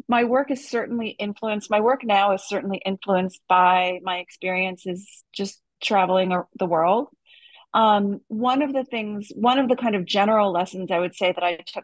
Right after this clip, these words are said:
from that, those experiences, um, is that the world is sort of full of people just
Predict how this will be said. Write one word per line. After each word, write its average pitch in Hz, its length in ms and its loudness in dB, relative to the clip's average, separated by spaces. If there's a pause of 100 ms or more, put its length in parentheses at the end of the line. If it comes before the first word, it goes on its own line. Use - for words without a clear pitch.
from 190 140 -6
that, 170 160 -2 (160)
those 180 180 0
experiences, 180 920 -4 (640)
um, 190 320 4 (160)
is 202 480 -2 (420)
that 233 280 -4 (360)
the 247 80 6
world 247 400 4
is 254 100 -2
sort 226 220 0
of 196 100 -2 (140)
full 214 220 2
of 202 100 -4 (360)
people 208 420 -4
just 185 360 -10